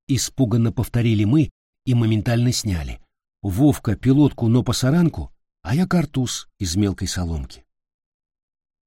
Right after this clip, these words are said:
На родительский день я заметил, почему-то всегда выпадает хорошая погода. Лишь однажды шел такой проливной дождь,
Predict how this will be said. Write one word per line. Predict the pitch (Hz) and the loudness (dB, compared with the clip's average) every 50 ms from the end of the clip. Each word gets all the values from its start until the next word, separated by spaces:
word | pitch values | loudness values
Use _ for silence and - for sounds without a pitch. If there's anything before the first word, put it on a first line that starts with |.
| _ _ _ _ _ _ _ _ _ _ _ _ _ _ - | _ _ _ _ _ _ _ _ _ _ _ _ _ _ -4
На | 95 101 98 | -2 0 0
родительский | 107 110 107 107 131 - 120 98 - - - 110 95 | 0 0 0 -2 -2 -4 -4 -6 -6 -4 -4 -4 -4
день | 90 120 180 190 160 117 | -2 0 0 2 2 2
я | 90 98 | 0 0
заметил, | 90 92 120 120 123 113 95 - - 69 60 - _ _ _ _ _ _ _ _ | -2 -2 -4 -2 -2 -2 -2 -4 -6 -12 -14 -16 _ _ _ _ _ _ _ _
почему-то | - - - - 127 135 143 139 - 131 | -8 -8 -6 -2 0 0 0 0 0 -4
всегда | - - - 120 110 113 175 180 | -4 -4 -4 -4 -2 0 0 0
выпадает | 170 170 135 170 156 151 156 151 - | 0 0 0 0 0 2 0 0 -2
хорошая | - - 139 131 127 - - 123 117 | -2 -4 -2 -2 -2 -4 -4 -8 -6
погода. | - 123 117 101 87 71 - - - - _ _ _ _ _ _ _ _ _ _ _ | -6 -6 -8 -6 -8 -10 -10 -12 -16 -18 _ _ _ _ _ _ _ _ _ _ _
Лишь | 180 190 175 - | -2 0 0 2
однажды | 175 190 147 143 180 170 135 95 82 101 95 | 0 0 2 2 2 2 2 2 0 -2 -4
шел | - - 147 143 110 | -2 0 0 0 0
такой | - - 131 - - 160 123 | 0 -2 -4 0 2 2 2
проливной | 98 107 110 117 117 117 135 143 127 110 | 2 2 0 0 2 4 4 4 4 4
дождь, | 117 175 185 139 - - - | 2 0 0 0 -4 -8 -16